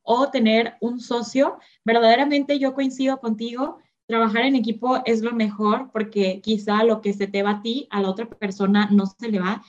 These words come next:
Entonces creo que es un complementar ideas. ¿Sabes qué? A mí se me ocurrió esto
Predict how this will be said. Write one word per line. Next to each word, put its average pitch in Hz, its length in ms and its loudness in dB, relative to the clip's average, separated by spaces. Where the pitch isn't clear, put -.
Entonces 220 580 0
creo 220 240 -2
que 220 360 0
es 233 180 -10
un 214 240 0
complementar 208 720 -2
ideas. 220 440 -4
¿Sabes 226 440 -6
qué? 262 240 -6
A 214 120 0
mí 285 220 0
se 349 120 -4
me 247 60 0
ocurrió 226 320 2
esto 269 560 -2